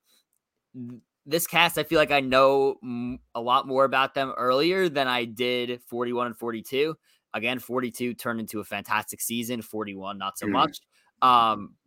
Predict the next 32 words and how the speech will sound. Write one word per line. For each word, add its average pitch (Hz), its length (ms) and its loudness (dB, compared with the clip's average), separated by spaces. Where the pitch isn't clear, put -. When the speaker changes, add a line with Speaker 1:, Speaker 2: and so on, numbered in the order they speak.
Speaker 1:
but 143 80 4
I 135 60 6
do 143 140 0
feel 165 180 4
like 147 140 6
I 135 60 6
know 139 180 4
this 135 160 0
cast 135 320 -2
pretty 135 200 -4
well 139 200 4
through 113 160 -6
two 110 200 -2
episodes. 113 580 -2
Uh, 107 60 2
I 104 120 2
feel 120 140 -2
like 117 140 0
I 104 120 0
have 104 180 -4
people 98 200 -8
I 85 80 -8
like 139 340 2
through 156 140 -2
this, 139 200 -8
these 135 220 -4
two 143 180 0
episodes, 135 400 -2
people 98 260 -10
I'm 92 140 -8
rooting 156 280 -2
for, 156 380 0